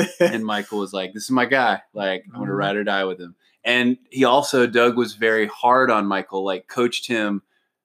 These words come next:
Speaker 2: very hard. There was another funny story. Do you remember the practice story?
Speaker 1: Yes. Yeah, go ahead.
Speaker 2: So, uh, they were in practice one day, the Bulls, and Doug Collins would have Michael playing with, like, the starters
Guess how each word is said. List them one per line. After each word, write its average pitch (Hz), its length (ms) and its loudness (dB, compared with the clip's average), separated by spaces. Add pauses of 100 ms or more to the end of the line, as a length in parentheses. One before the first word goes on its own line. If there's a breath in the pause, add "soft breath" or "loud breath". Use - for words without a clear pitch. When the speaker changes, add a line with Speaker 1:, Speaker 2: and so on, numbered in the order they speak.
(100)
Speaker 2:
very 123 360 2
hard. 98 380 0
There 113 120 4
was 113 100 2
another 127 280 4
funny 120 280 0
story. 110 460 0
Do 107 60 -6
you 113 120 -2
remember 113 320 -2
the 101 80 -4
practice 107 500 -2
story? 131 320 4
Speaker 1:
Yes. 151 760 2
Yeah, 139 260 2
go 143 100 2
ahead. 156 300 0
Speaker 2:
So, 120 560 2 (160)
uh, 104 420 0 (240)
they 123 180 2
were 117 160 4
in 110 120 0
practice 131 520 -2
one 110 180 -4
day, 101 140 0
the 101 100 -2
Bulls, 104 580 -2
and 101 360 -6 (120)
Doug 113 240 2
Collins 110 500 2
would 104 140 -6
have 104 240 0
Michael 113 460 0
playing 107 440 -2
with, 101 260 -4
like, 95 260 -4
the - 60 -16
starters 98 680 0